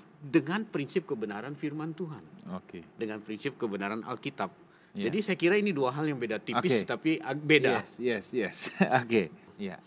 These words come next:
Speaker 2: silakan
Speaker 1: Nah,
Speaker 2: diteruskan.
Speaker 1: sekarang kan masalahnya mengapa manusia harus mencari peluang, melihat peluang.
Speaker 2: Hmm.
Speaker 1: Supaya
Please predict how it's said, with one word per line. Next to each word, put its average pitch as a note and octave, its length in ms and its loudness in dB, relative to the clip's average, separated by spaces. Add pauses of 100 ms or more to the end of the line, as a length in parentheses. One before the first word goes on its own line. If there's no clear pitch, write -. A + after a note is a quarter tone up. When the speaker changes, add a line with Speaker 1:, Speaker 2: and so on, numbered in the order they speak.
(140)
Speaker 2:
silakan G#2+ 420 -6
Speaker 1:
Nah, G#2+ 40 -4 (280)
Speaker 2:
diteruskan. F2+ 240 -12 (600)
Speaker 1:
sekarang F3 420 0
kan C#4 120 2
masalahnya G3+ 560 2
mengapa A3 960 0
manusia B2+ 1040 0 (840)
harus C#3 640 -4
mencari D3 600 -4
peluang, G2 440 -6 (320)
melihat A2 380 -2
peluang. F#2 420 -6 (160)
Speaker 2:
Hmm. - 200 -10 (440)
Speaker 1:
Supaya C3+ 560 -2